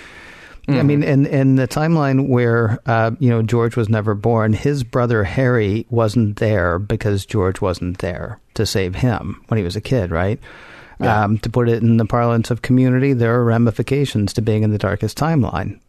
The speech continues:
Speaker 1: But somehow here on Deep Space Nine, uh, everybody's gonna end up here anyway,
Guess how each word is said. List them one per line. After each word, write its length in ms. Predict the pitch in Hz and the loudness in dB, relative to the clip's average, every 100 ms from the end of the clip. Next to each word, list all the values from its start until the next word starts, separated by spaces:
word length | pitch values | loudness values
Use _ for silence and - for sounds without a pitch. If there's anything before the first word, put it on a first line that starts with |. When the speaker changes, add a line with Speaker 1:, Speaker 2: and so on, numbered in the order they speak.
| 113 | -4
Speaker 1:
But 240 | 113 - | -4 -2
somehow 380 | 127 127 120 110 | -2 0 0 -2
here 340 | 127 196 135 | 0 2 2
on 220 | 135 120 110 | 0 0 0
Deep 180 | 117 | -2
Space 300 | - 117 107 | -2 -2 0
Nine, 400 | 135 139 123 117 - - - - - | 0 0 0 -2 -4 -20 -20 -14 -4
uh, 140 | 113 - | -2 0
everybody's 400 | 135 151 127 113 | 0 0 0 0
gonna 160 | 127 110 | 0 0
end 160 | 107 | 0
up 100 | 107 | 0
here 160 | 110 101 | 0 0
anyway, 480 | 101 104 - - | 0 -4 -6 -8